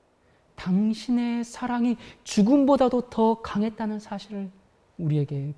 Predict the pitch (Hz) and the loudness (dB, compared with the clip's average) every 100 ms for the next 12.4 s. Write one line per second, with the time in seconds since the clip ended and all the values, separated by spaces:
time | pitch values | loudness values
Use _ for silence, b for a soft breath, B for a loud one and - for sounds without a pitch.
0 | _ - 165 165 - 156 _ _ _ _ | _ -10 -10 -10 -14 -16 _ _ _ _
1 | _ _ _ b b - 262 311 285 277 | _ _ _ b b -4 6 10 10 10
2 | 320 247 180 247 320 311 311 220 214 277 | 6 6 6 6 6 6 6 4 -2 0
3 | 285 180 165 165 101 - 147 - _ _ | 2 2 0 -2 -6 -8 -12 -16 _ _
4 | _ _ b b 359 359 349 339 330 359 | _ _ b b 6 8 8 6 6 4
5 | 359 - 339 339 - 277 277 349 339 294 | -2 2 2 2 0 -4 -2 2 2 2
6 | 339 - 339 B B - 370 370 359 339 | -2 0 0 B B 0 4 4 6 6
7 | 349 - 294 311 311 302 254 - 311 240 | 4 2 4 6 6 6 4 2 0 0
8 | 240 240 226 - 160 160 B B 180 240 | 0 -4 -6 -4 -6 -6 B B 6 6
9 | 294 381 392 381 320 226 165 147 151 - | 8 8 12 12 10 8 4 -6 -8 -12
10 | _ _ _ _ _ _ _ _ _ _ | _ _ _ _ _ _ _ _ _ _
11 | _ _ _ _ _ - 160 156 214 254 | _ _ _ _ _ -2 2 2 0 -2
12 | 247 220 202 - | -4 -6 -10 -20